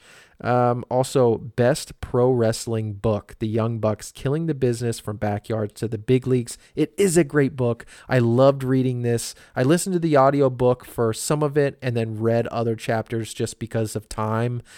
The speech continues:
and because, you know, I'm at work for a long time. So I figured, "Heh, let's just go ahead and,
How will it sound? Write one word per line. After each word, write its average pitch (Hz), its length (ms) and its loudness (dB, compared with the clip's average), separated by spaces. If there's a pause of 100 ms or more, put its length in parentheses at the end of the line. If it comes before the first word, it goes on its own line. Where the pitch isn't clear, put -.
(260)
and 117 300 0
because, 110 440 0
you 147 60 -4
know, 151 100 0
I'm 147 120 0
at 143 100 -2
work 156 240 -2
for 135 120 0
a 123 60 2
long 117 200 -2
time. 107 240 -4
So - 160 -4
I 120 40 0
figured, 123 420 -4
"Heh, 269 120 -4 (340)
let's 202 200 -4
just 208 160 -8
go 170 140 0
ahead 156 340 2
and, 123 440 -6